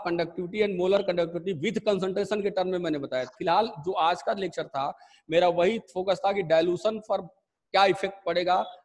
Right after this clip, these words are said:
concentration का और, अ, कंडक्टेंस का क्या effect पड़ेगा। तो आपको पता है कि dilution अगर हम बढ़ाते हैं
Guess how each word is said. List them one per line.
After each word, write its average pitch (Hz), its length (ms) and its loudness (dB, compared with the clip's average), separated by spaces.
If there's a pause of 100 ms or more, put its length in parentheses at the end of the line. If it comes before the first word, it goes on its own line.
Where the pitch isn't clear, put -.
concentration 165 580 -4
का 190 480 -2 (360)
और, 160 320 2
अ, - 140 -12
कंडक्टेंस 170 760 0
का 180 100 0
क्या 156 140 0
effect 139 280 -6
पड़ेगा। 113 340 -6 (520)
तो 214 80 2
आपको 185 380 2
पता 196 320 4
है 226 120 6
कि 220 120 -6
dilution 185 520 2
अगर 190 300 2
हम 196 160 0
बढ़ाते 160 460 2
हैं 185 360 -2